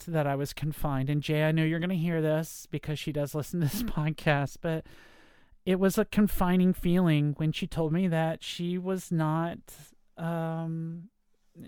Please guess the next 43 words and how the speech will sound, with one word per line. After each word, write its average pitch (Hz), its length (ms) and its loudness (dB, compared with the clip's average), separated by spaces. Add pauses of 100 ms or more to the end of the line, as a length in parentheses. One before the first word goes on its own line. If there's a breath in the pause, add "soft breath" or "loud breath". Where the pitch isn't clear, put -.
(120)
she - 180 -6
wasn't 202 300 2
a - 20 2
lesbian. 226 600 0
She - 180 -6
did 170 180 2
not 180 320 0
feel 190 360 0
that 196 160 -6
she - 160 -4
was 165 140 -4
a 160 40 -2
lesbian 143 600 -2 (500 loud breath)
and 185 140 0
did 202 120 2
not 208 220 2
want 190 200 2
to 185 100 -8
be 185 100 -4
seen 180 340 2
in 185 120 4
public 208 400 0
as 143 160 -2
a 139 40 -2
lesbian. 135 640 -4 (800 soft breath)
And 180 680 0
that's - 580 -4 (160)
how 208 280 2
I 208 200 4
felt. - 640 0
I, 175 440 -2
I 190 160 2
felt 202 520 0
that 165 160 2
I 165 120 0
was 185 180 0
a 202 60 2
lesbian. 170 640 -2
I, 160 480 -6
I 151 220 -4
was 160 220 -2
a 175 60 0
woman, 175 500 0